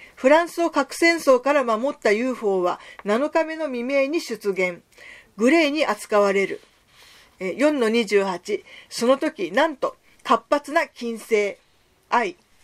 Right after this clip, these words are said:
いくつかの国を守っているだろう。その三千たる輝きの中に不可思議な形状が存在するだろう。その源を焼く火によって、火が彗星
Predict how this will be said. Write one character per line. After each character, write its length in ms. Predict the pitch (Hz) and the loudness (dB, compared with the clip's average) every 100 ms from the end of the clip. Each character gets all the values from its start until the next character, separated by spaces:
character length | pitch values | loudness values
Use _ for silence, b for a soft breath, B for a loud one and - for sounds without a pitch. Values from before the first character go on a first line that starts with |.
| b b b b b | b b b b b
い 140 | 320 | 2
く 120 | 392 | 4
つ 120 | 370 | 2
か 100 | - | -2
の 100 | 233 | -2
国 300 | 202 226 240 | -4 -6 0
を 80 | 262 | 0
守 320 | 214 208 330 | 0 -2 -4
っ 20 | - | -4
て 160 | 220 | -4
い 40 | 196 | -2
る 100 | 214 | -2
だ 160 | 196 | -2
ろ 260 | 180 175 - | -2 -6 -8
う。 100 | _ b b b | _ b b b
そ 180 | - | 0
の 180 | 240 254 | 2 2
三 320 | - 277 302 | 0 -4 -2
千 200 | 311 339 | 0 0
た 120 | 330 381 | 0 -2
る 80 | |
輝 380 | 262 226 233 233 | -2 -2 0 0
き 140 | 226 226 | -2 -4
の 120 | 226 | -2
中 260 | 233 214 | -2 -2
に 160 | 190 180 | -6 -8
不 120 | - - | -8 -4
可 100 | 370 | -4
思 120 | 370 233 | -4 -6
議 80 | |
な 120 | 208 190 | -6 -4
形 280 | 247 240 | -2 0
状 220 | 208 226 226 | 2 2 2
が 100 | 302 | 0
存 280 | 254 247 | 0 0
在 180 | 240 240 | 0 0
す 160 | 240 240 | -2 -6
る 120 | 240 | -4
だ 140 | 214 | -4
ろ 280 | 185 175 165 | -2 -4 -6
う。 40 | _ B B B B | _ B B B B
そ 180 | - 240 | -2 2
の 180 | 285 - | 2 0
源 520 | 208 226 247 247 247 | -4 -6 -4 -6 2
を 80 | 247 | 4
焼 200 | 240 233 | 4 0
く 80 | 254 | -6
火 140 | 285 | -6
に 140 | 285 233 | -4 0
よ 120 | 208 | -2
っ 60 | 196 | -2
て、 320 | - 226 - b b | -2 -2 -4 b b
火 180 | - 349 | -6 -4
が 180 | 233 - _ | -4 -6 _
彗 320 | - 269 277 | -8 -6 -4
星 400 | - 262 254 | 0 2 0